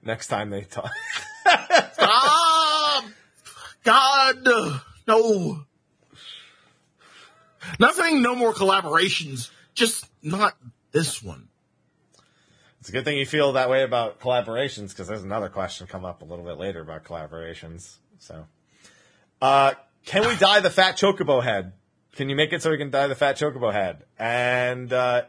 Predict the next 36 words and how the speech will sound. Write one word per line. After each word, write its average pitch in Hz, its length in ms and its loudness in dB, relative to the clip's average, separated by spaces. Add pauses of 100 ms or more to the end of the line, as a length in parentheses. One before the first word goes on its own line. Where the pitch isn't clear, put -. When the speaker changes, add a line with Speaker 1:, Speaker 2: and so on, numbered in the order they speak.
(200)
Speaker 1:
the 131 320 -10
developer 160 600 0
who 156 100 0
would 147 120 -4
be 147 120 -4
in 147 80 -6
charge 139 300 -2
of 151 80 -8
that 160 160 -2
walks 120 260 -2
by 135 140 -2
later 127 340 -4
and 143 80 -8
says, 147 180 -6
"Sure, 254 220 -10 (720)
we're 98 100 -10
gonna 107 140 -8
do 143 140 -8
it." 165 120 -14 (1600)
So, 95 220 -10 (260)
there - 160 2
you 107 60 -8
go. 196 160 -6 (340)
Dyeable 104 380 -6
fat 139 200 -2
Chocobo 165 380 -4
head 101 240 -6 (160)
coming 113 280 -8
in 127 420 -12 (400)
the 127 100 -4
game 123 400 -6
sometime 131 640 -8
in 131 80 -10
the 127 80 -10
future. 143 380 -12 (1200)
Uh, 131 200 2